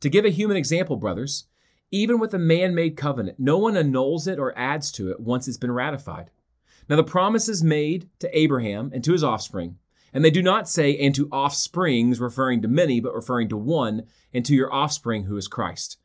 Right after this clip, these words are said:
This is what I mean. And guys, don't you just love when Paul gets deep into the weeds and he stops and he's like, "Hey, let me, let me tell you what I'm talking about." So thank God for verse seventeen. "This is what I mean. The law, which came four hundred and thirty years afterward,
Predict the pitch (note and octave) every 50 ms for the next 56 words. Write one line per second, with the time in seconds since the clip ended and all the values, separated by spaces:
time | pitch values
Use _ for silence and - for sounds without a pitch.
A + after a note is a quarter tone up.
0 | _ _ _ - D3+ F#3 E3 F#3+ D#3+ C#3+ E3 D#3 C#3 B2 A#2 A2 F#2+ E2+ D#2+ -
1 | _ _ _ _ _ _ _ - - C#3+ C#3 C#3 C3+ E3 F3 E3 F#3+ E3 F3 D3+
2 | C3+ A2 G#2+ A2 A2+ A2+ G#2+ A2 G#2 G2 F#2+ - _ _ _ _ - - C3 B2
3 | A#2+ A#2 A2+ A2+ G#2+ - - - B2 A#2+ A#2+ A#2+ A2+ G#2 G#2 G2 G#2+ G#2+ A2+ A#2
4 | A2+ A2 A2 G#2 - - A#2+ A2+ A2 G#2+ - A#2 G2+ G2+ G2+ - - - - -
5 | _ _ - E3 G3+ A3+ - - D#3+ E3+ E3+ D#3 D#3+ D3 C3 B2+ A2+ G#2+ - G2
6 | F2+ - F2 E2 D2+ C#2+ - - _ _ _ - - A2 F#2 E2 - _ _ _
7 | _ _ _ _ _ - D#3+ D#3+ D3+ D3+ C#3 C3 B2+ A2+ A#2+ A#2 G#2+ - A2 G2+
8 | G#2 G2 - - F#2 E2+ E2 - _ - G#3+ A3+ A#3 A#3 G3 G3+ G3 F3 D#3 C#3
9 | B2 G#2 E2+ E2 - _ _ _ _ _ _ _ _ _ - D#3 E3 G3+ A#3 G3
10 | D#3+ C#3 C#3 C3 D3 C#3+ - - E3 D3+ C#3 C#3+ - - F3 F3 G3 G#3 F#3 G3+
11 | G#3 F#3+ G3+ F#3+ F3 D#3+ - E3+ D#3+ D#3+ D3+ D3+ C#3+ C#3 C3 B2+ - - A2+ A2
12 | G2+ - - G#2 E2+ D#2+ D#2+ D#2+